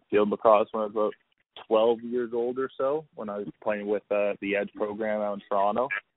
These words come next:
But yeah, no, obviously lacrosse is basically, with the exception of football, has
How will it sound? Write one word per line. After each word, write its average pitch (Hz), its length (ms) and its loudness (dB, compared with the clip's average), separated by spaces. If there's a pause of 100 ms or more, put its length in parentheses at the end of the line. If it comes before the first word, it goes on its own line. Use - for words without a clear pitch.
But 104 120 -4
yeah, 104 200 0
no, 95 280 -8
obviously 92 640 -8
lacrosse 92 440 -4
is 90 120 -12 (120)
basically, 92 640 -4 (560)
with 104 140 0
the 107 60 0
exception 101 360 0
of 98 80 0 (100)
football, 98 460 4
has 92 80 -6